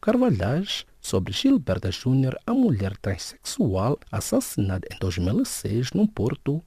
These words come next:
enquanto o público votou em Hospital da Memória de Pedro Paula de Andrade. Na véspera do Dia Internacional da Mulher, chega às livrarias portuguesas a obra Querida Indiamwe, Como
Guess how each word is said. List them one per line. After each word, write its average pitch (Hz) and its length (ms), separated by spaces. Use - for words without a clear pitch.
enquanto 98 540
o 262 100
público - 440
votou 113 500
em 110 160
Hospital 208 580
da 117 120
Memória 135 540
de 120 140
Pedro 101 380
Paula 131 640
de 113 140
Andrade. 98 760
Na 92 200
véspera 92 500
do 214 160
Dia 104 280
Internacional 101 720
da 101 140
Mulher, 147 640
chega - 340
às - 200
livrarias 175 640
portuguesas 147 920
a 254 140
obra 101 400
Querida 98 360
Indiamwe, 160 720
Como 98 260